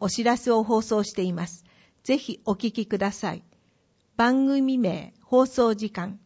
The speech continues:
広報安曇野暮らしのガイド、毎日五分番組。午前六時五十五分からと、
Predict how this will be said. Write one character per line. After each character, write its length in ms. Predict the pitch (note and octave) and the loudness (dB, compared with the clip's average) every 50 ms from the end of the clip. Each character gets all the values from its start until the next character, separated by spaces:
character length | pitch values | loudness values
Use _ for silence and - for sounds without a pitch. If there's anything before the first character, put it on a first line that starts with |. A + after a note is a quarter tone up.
| _ _ _ _ _ _ _ _ _ _ _ _ - | _ _ _ _ _ _ _ _ _ _ _ _ -6
広 240 | - D#4 D#4 D4+ B3+ | 0 2 2 2 2
報 260 | - A#3+ G3+ F#3+ E3 | 2 0 2 2 0
安 220 | - G3 F#3+ A3+ A#3 | -2 -2 -2 0 2
曇 100 | A3+ A3+ | 2 2
野 140 | A3 G#3 G3 | 2 0 0
暮 200 | G#3+ - A3+ A#3+ | 0 0 2 2
ら 60 | C4 | 2
し 160 | B3 - B3 | 2 0 0
の 160 | B3 A#3+ A3+ | 0 0 0
ガ 160 | G#3+ A3+ G#3+ | 0 0 0
イ 100 | G#3 F3 | 0 -2
ド、 200 | F#3 F3+ D#3 - - _ _ _ _ | -4 -6 -10 -14 -14 _ _ _ _
毎 280 | - A3 A3+ A#3 A#3+ A#3+ | 0 2 4 4 4 4
日 300 | A#3 A#3 A3 - - F#3+ | 2 0 -2 -4 -8 -6
五 180 | - - G#3 | -2 0 0
分 280 | F#3+ - A#3+ A#3+ A#3 A#3 | 0 2 2 2 2 2
番 220 | G#3+ G#3+ G3+ F3 | 0 0 -2 -2
組。 260 | F3 F3+ E3 F3 - - _ _ _ _ _ _ _ _ _ _ _ - | -4 -6 -10 -12 -14 -18 _ _ _ _ _ _ _ _ _ _ _ -6
午 180 | A3 G#3+ C4 C4+ | 0 4 4 4
前 280 | C4 B3 G3 E3 E3 - - _ _ _ _ _ - | 4 2 0 0 -2 -10 -14 _ _ _ _ _ 0
六 280 | - A3+ A3+ A3+ - D4 | 2 2 2 2 0 -2
時 160 | A3 G#3+ F#3+ | -2 -2 0
五 160 | F#3+ G3+ G3+ | 2 2 2
十 220 | G3 A3 B3 B3 A3+ | 2 2 0 0 2
五 120 | A3 A#3+ | 2 0
分 240 | A#3 A3+ G#3 F#3 F3 | 2 0 -2 -2 -2
か 160 | E3+ - F3+ | -4 -4 -4
ら 140 | F3 F3 E3+ | -4 -4 -6
と、 240 | - - F3+ - | -8 -10 -12 -12